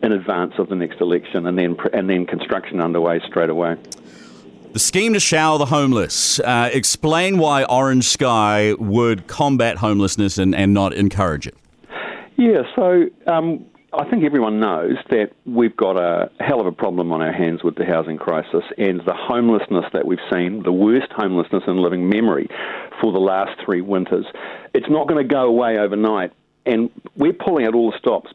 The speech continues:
Speaker 1: building more state housing, more emergency housing. Um, we're rolling out Housing First, which is an acclaimed way of, of dealing with people who are rough sleepers. Um, and we're doing all those things as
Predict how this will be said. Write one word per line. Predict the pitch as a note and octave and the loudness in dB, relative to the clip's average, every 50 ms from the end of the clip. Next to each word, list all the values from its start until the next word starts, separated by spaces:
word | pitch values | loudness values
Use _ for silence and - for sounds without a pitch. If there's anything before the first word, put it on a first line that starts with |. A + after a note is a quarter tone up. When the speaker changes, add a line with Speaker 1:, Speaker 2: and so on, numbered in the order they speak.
| - | -2
Speaker 1:
building | B2+ A#2+ A2+ A2 G#2 G#2 G2+ G#2+ | 0 0 0 2 0 0 2 2
more | A2 G#2+ - - | 2 2 0 -2
state | - - A2+ G2 F#2+ | -2 -4 -2 -2 -2
housing, | G2+ A#2+ C#3+ C#3+ C#3+ C#3+ C3 - C#3+ C3+ C3 B2 A2 G#2+ | -2 -2 -2 0 0 -2 -2 -2 -2 0 2 2 4 4
more | G#2+ G2 F#2 | 2 2 2
emergency | D#2+ F2+ F#2+ A2 A#2+ B2+ B2+ B2+ C3+ G#2 - - A#2 | 0 0 0 2 2 4 4 2 2 0 0 -2 -2
housing. | A2 A#2 A2 G2+ G#2+ G#2 G#2 A2 G#2+ G#2 G#2 - - - - - - - - | 0 0 0 0 -2 -2 -2 -2 -2 -2 -2 -4 -6 -16 -16 -16 -16 -14 -8
Um, | - G#2 G2 F#2+ F#2 F2+ F2+ F#2 G2 | -6 -4 -2 -2 -2 -2 -2 -2 0
we're | A2 G2+ G2 | 0 2 2
rolling | G2+ A2 A#2 B2 B2+ B2 A#2 A2+ G#2+ | 2 2 2 2 2 2 2 2 0
out | G2+ G2+ - | 0 -2 -4
Housing | - - A2+ G#2 G#2 G2 G2 F#2+ - - | -6 -4 -4 -4 -2 -2 -4 -6 -6 -2
First, | - A2 G#2 A2 - - | 0 0 0 0 -2 -4
which | - - - | -6 -4 -4
is | G2+ F2+ | -4 -2
an | G2 F#2 | -2 -4
acclaimed | F2 - - - A#2 G#2+ G#2+ G#2+ A2+ - G2+ | -4 -6 -6 -4 -2 0 0 0 0 -2 0
way | G2 G2+ F#2+ F#2+ G2 F#2+ | -2 -2 0 0 0 0
of, | F2+ D#2+ - - - | 0 -2 -6 -6 -2
of | - F#2+ F2 - - | -2 -2 -4 -4 -4
dealing | - G#2+ G2+ G2 G2 F#2 | 0 0 0 2 0 0
with | F#2 F#2+ - | -2 -2 -2
people | - G#2 G2 - F#2 | -2 -6 -2 -2 -2
who | E2+ G2+ F#2+ | 0 0 0
are | F2 | 0
rough | E2+ F2 G2+ F#2 - - - - | 0 0 -2 -4 -4 -8 -12 -4
sleepers. | F#2 G2+ G2+ G2 - - G2 G2 - - - - - - - - - - - - - _ _ - | -2 -2 -2 -2 -2 -2 -2 -2 -4 -10 -20 -20 -20 -20 -20 -20 -20 -20 -20 -20 -20 _ _ -6
Um, | G#2+ G#2 G2+ G2+ G2 G2 F#2+ F#2+ G2 G#2 _ _ _ _ - | -4 -2 -2 -2 -2 -2 -2 -2 -4 -4 _ _ _ _ -4
and | B2 A2+ A2+ | -2 2 2
we're | A#2+ A2+ | 0 2
doing | B2 D#3 G#3 B3+ B3 | 2 0 2 4 4
all | F#3+ D#3+ D3+ | 4 4 2
those | C3+ B2+ - | 0 0 -2
things | C#3+ B2 A2 | -2 -2 -2
as | G#2+ | -4